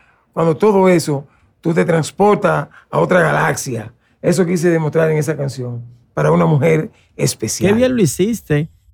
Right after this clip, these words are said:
Speaker 2: Esa canción destaca el gran amor que sientes por una persona, pero ¿quién te hizo ese gran arreglo? Fue difícil interpretarlo porque se destaca tu voz perfectamente, bravísimo.
Speaker 1: Así es,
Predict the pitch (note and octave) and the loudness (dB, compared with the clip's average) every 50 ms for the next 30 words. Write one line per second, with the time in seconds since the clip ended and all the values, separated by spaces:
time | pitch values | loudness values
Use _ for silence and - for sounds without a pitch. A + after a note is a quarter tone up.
0 | _ _ - C#3+ C#3+ - B3+ C4 C4 B3 G#3+ F3+ - - F#3+ G3 G#3+ G#3 F#3+ D#3+ | _ _ -4 -4 -2 -2 -4 -4 -2 -2 -2 -2 -2 -2 -2 -2 0 0 0 -2
1 | - - D3+ E3 F3+ - G#3 G3 E3 C#3 C#3+ C#3+ E3 F#3 F#3+ E3+ D3+ C#3 D3 D#3+ | 0 0 -2 -2 0 0 -2 0 0 2 2 0 0 0 0 0 0 0 0 -2
2 | E3 - E3+ C#3+ - - C#3 C#3 D#3+ F#3 F3 - - C#3 A#2+ A#2+ B2+ C#3 D3+ - | -2 -2 -2 -2 0 0 -2 -2 -2 -4 -6 -6 -4 -2 0 0 0 0 0 -2
3 | - C3 A2 - - C3+ D3+ E3+ D#3 C3+ A#2+ B2 B2 - _ _ _ _ _ _ | -2 -4 -4 -6 -4 -4 -2 0 0 0 0 -2 -4 -6 _ _ _ _ _ _
4 | _ - - D#3+ D#3+ E3 D#3+ D#3 D#3 D3 - - A#3 D4+ E4+ - - G3+ G3+ A3+ | _ -2 0 2 2 2 2 0 -2 -4 -4 -2 -2 -2 -2 -2 -2 -2 0 0
5 | A#3 - - G3 F#3 F3+ E3+ - F#3 D3+ C#3+ C#3 D3+ E3 E3 C#3+ A#2 A2+ A2+ B2+ | -2 -2 -2 -2 0 0 0 -2 0 0 0 0 0 0 0 0 0 0 0 0
6 | B2+ A#2+ A#2 A#2 A2+ A2+ A#2 - - _ _ _ _ _ _ _ _ - A3+ - | 0 0 -2 -2 -4 -4 -6 -8 -12 _ _ _ _ _ _ _ _ -2 0 0
7 | G#3 A#3 F#3 C#3 - G3 A#3 A#3+ - F3 D3+ D3 C3 C#3 C3+ B2 - C3+ A#2+ - | 2 2 0 -2 -2 -2 -4 -2 0 0 0 0 0 0 -2 -2 -2 -2 -2 0
8 | D3 E3+ F#3+ D#3+ C3+ A#2 A2+ B2 C3+ B2 _ _ _ _ _ _ _ _ - C3+ | 0 0 0 0 0 0 -2 -2 -4 -6 _ _ _ _ _ _ _ _ -6 -4
9 | B2+ B2+ B2 - C#3+ C3+ B2+ A#2+ A#2 A2+ - _ _ _ _ _ - C3+ C3 A#2 | -4 -4 -2 -2 -2 0 0 0 -2 -4 -6 _ _ _ _ _ -4 -2 -2 0
10 | A#2 - - - E3 F3+ - F#3 F3+ - E3+ D3 D3+ E3+ F3 - - E3 C#3 A#2+ | -2 -2 -2 -2 -2 0 0 -2 -4 -2 -2 0 0 0 -2 -2 -2 -2 -2 -2
11 | - D3 D#3 E3 - D#3 B2+ A#2 B2 D3+ F3+ F3+ D#3+ C3+ - - G#2+ F#2+ G2 - | -2 -2 -2 0 0 0 2 2 2 2 2 0 0 -2 -2 -4 -6 -4 -6 -8
12 | - - _ - - A#2 G#2+ G#2 B2 D#3 F#3+ F#3 - - C3+ A#2+ A#2+ A2+ A2+ B2+ | -10 -14 _ -8 -4 -2 -2 0 0 -2 -2 -4 -4 -4 -2 0 0 0 -2 -4
13 | - _ _ _ _ _ _ - - - - - D#3 D3 E3 G3+ F#3+ F3+ F#3+ G3 | -6 _ _ _ _ _ _ -20 -20 -10 -4 -2 0 2 4 4 4 6 6 4
14 | G3 G3 - | 2 2 -2